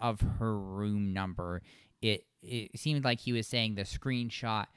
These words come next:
was the entire list of where everyone was, was staying, like, the entire cast.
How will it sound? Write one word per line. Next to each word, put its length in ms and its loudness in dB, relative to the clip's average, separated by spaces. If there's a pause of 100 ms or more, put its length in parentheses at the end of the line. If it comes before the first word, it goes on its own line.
(400)
was 440 0
the 180 -4
entire 800 0 (400)
list 600 0
of 260 -2
where 240 2
everyone 440 0
was, 360 -4
was 220 0
staying, 720 2
like, 180 2
the 140 0
entire 720 0
cast. 680 -8